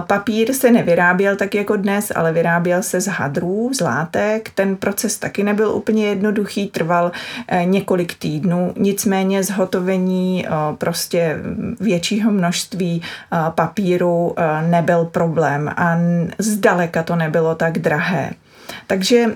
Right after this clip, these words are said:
eh, Gutenberg se vlastně narodil do doby, která už disponovala tady tou vymožeností, což je papír. Eh, druhou důležitou věc je potřeba zmínit.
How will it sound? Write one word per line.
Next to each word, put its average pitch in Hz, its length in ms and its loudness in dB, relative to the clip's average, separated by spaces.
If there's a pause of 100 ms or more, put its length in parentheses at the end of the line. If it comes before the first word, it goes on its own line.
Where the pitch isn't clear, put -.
eh, 196 60 2 (400)
Gutenberg 190 680 2
se 185 140 0
vlastně 185 400 2
narodil 190 480 2
do 180 140 2
doby, 180 300 2
která 175 400 2
už 214 140 0
disponovala 170 760 2
tady 170 260 -2
tou 180 160 0
vymožeností, 180 880 0
což 170 280 -4
je 170 80 2
papír. - 580 -4 (640)
Eh, 185 280 4
druhou 208 460 2
důležitou 196 580 2
věc 190 280 0
je 202 60 2
potřeba 190 500 0
zmínit. 180 540 0